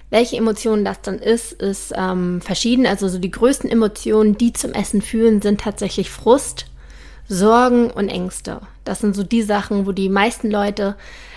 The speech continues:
mit Frustessen drau-, oder mit emotionalen Essen drauf antworten.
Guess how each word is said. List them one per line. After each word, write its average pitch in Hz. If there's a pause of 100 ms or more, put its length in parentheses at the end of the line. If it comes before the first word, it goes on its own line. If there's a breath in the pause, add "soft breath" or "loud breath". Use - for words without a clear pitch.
(140 loud breath)
mit 240
Frustessen -
drau-, 202
oder 190
mit 190 (360)
emotionalen 208
Essen 208
drauf 185
antworten. 233